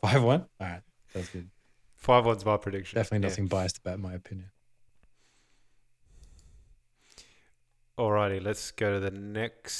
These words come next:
Speaker 2: So this will be Sunday morning games. So we've got Bournemouth at home
Speaker 1: Yep.
Speaker 2: against Aston Villa. Prediction, again, Bournemouth, promoted club, back in the Premier League.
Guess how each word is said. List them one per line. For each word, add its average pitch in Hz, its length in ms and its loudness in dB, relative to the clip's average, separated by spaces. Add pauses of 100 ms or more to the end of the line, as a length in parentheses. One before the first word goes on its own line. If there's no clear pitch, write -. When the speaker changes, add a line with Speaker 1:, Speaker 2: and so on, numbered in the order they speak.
(140)
Speaker 2:
So 98 160 -2
this 92 220 -10
will 101 80 -6
be 98 760 -4
Sunday 101 500 -4
morning 127 300 -6
games. 165 340 -4
So - 160 -8
we've 101 80 -6
got - 280 -6
Bournemouth 117 400 -2
at 101 80 -4
home 156 380 -6
Speaker 1:
Yep. 131 160 -2 (640)
Speaker 2:
against 104 320 -4
Aston 107 340 -4
Villa. 139 240 -2 (1700)
Prediction, 147 500 2 (300)
again, 120 340 0
Bournemouth, 127 560 0 (260)
promoted 110 400 0
club, 127 220 2 (880)
back 110 180 2
in 113 80 -8
the 107 120 -4
Premier 113 260 -2
League. 123 240 -2